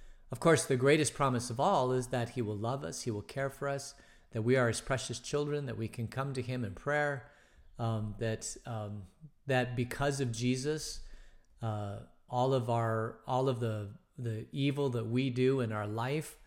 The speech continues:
has been wiped away and washed clean, and we can actually come to God and, uh, be his precious children and is in his kingdom, not because of anything we've done, but because of everything as Christ done for us.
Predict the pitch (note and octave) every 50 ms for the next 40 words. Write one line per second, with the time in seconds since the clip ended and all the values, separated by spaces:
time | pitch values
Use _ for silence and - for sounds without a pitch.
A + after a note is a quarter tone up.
0 | - - - - - - - - F2+ F#2 A#2 - G2+ A2 B2 A#2 A2+ G2+ A2 A#2+
1 | B2+ C3 C3 - C3+ A#2+ A#2 A#2+ B2 B2+ A#2+ A2 A2 A2+ A#2 C3+ D3 - - -
2 | - C3 B2 B2+ C3+ A#2+ G#2+ G#2 - - A#2 A2+ A2+ A#2 A#2 - - A2+ - -
3 | B2 B2 B2 A#2+ A2 G#2+ A2 G#2+ A2 A#2 B2+ C3 B2+ - - - - - - -
4 | - - - - A#2 A2+ A2 G#2+ G#2 G2+ F2+ - - - A#2+ G#2+ G2+ G2 G2 -
5 | B2 B2 B2 B2+ A#2+ A#2+ - - - C3 A#2 - - A#2+ A2 - - - B2+ B2
6 | B2 B2+ A2 G#2 G#2+ A#2+ - C#3 C#3 A#2+ B2+ C#3 D3 B2+ B2+ A#2 A2 - - -
7 | B2+ B2+ B2+ C3 B2+ A#2+ A#2+ A#2+ B2+ - B2+ - B2+ G#2+ G#2+ A2 B2 C3 B2 -
8 | A#2 G#2+ G#2+ A2 C3+ D3+ D#3+ C#3+ C#3+ D3+ C#3+ D3 D#3 D3+ A#2 G2+ - A2 G#2+ -
9 | A#2 G#2 G#2+ G#2+ A2+ A#2 A#2 A#2 A2+ G2+ G2+ - - - - A2+ A2+ G#2+ - -
10 | G#2+ G2 A2+ A2 A#2 A#2 A2+ - - B2+ C3 C3+ - C#3+ C#3+ C#3+ - -